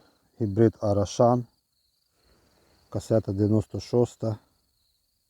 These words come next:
Ось такий має вже гарний корінчик. Якраз розсада готова до висадки.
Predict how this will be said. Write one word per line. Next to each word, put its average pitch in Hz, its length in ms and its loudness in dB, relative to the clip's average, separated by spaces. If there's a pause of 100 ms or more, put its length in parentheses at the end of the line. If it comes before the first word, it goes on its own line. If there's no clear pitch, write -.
(600)
Ось 101 180 -10
такий 101 280 -8
має 98 300 0
вже 95 140 -4
гарний 98 340 -2
корінчик. 110 580 -2 (800)
Якраз 104 400 -4
розсада 101 600 -2 (1160)
готова 101 440 -2
до 98 160 -2
висадки. 110 600 -2